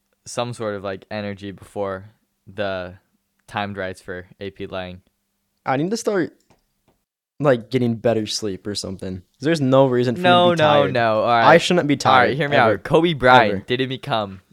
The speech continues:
Speaker 1: the goat by waking up at eight A M. He became the goat by waking up at four A M. That's why
Speaker 2: Okay, but, like,
Speaker 1: you
Speaker 2: how,
Speaker 1: need to wake
Speaker 2: dude?
Speaker 1: up at four A M and set up,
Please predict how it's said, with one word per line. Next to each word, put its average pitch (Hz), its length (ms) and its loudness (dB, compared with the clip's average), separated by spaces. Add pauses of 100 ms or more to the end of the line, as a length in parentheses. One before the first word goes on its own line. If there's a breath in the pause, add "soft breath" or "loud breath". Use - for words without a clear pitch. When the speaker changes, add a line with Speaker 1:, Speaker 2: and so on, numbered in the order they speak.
Speaker 1:
the 117 100 -10
goat 107 380 0 (100)
by 110 160 -2
waking 107 360 -8
up 98 280 -6 (120)
at 104 140 -4
eight 101 200 -4
A 98 120 -4
M. 87 300 -8 (180)
He - 160 -14
became 127 240 -6
the 131 80 -6
goat 120 140 -2
by 113 100 -2
waking 110 240 -6
up 101 100 -10
at 92 60 -20
four 104 300 -8
A 90 60 -10
M. 90 180 -14 (640)
That's 131 200 -2
why 135 100 2
Speaker 2:
Okay, 120 120 4
but, 151 80 0
like, 165 180 2
Speaker 1:
you - 380 -14
Speaker 2:
how, 143 240 8
Speaker 1:
need 101 60 0
to 160 60 0
wake 143 180 0
Speaker 2:
dude? 143 100 2
Speaker 1:
up 131 80 -2
at 123 60 -6
four 131 260 2
A 123 100 2
M 120 220 0
and 113 220 -10
set - 280 -2
up, 110 300 0